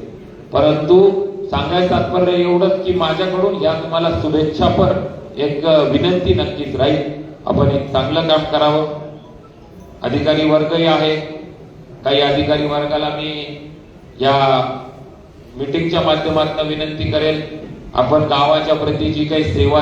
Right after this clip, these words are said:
दिली, शहराच्या प्रती जी काही सेवा दिली, त्याबद्दल आम्ही खूप आभारी आहोत आपले.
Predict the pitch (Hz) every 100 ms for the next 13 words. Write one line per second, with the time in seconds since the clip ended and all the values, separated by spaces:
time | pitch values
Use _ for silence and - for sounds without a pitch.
0 | 143 156 165 - 107 - - - - -
1 | 131 135 135 151 151 147 147 151 151 156
2 | 151 147 143 143 147 175 131 - - -
3 | - - 135 143 143 143 139 139 143 143
4 | 160 175 160 131 127 131 135 123 127 123
5 | 120 131